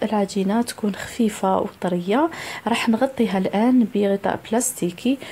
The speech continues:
ونخليها ترتاح وتخمر ويضاعف الحجم ديالها لمدة نصف ساعة إلى خمسة وأربعين دقيقة. بهذا الشكل نتحصلوا على هاد العجينة.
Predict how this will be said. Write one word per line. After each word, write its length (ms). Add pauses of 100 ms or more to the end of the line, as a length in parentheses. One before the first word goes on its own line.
(160)
ونخليها 600
ترتاح 680
وتخمر 580
ويضاعف 720
الحجم 460
ديالها 480 (320)
لمدة 460 (220)
نصف 460
ساعة 340
إلى 180
خمسة 340
وأربعين 280
دقيقة. 540
بهذا 320
الشكل 400
نتحصلوا 640 (320)
على 240
هاد 460
العجينة. 540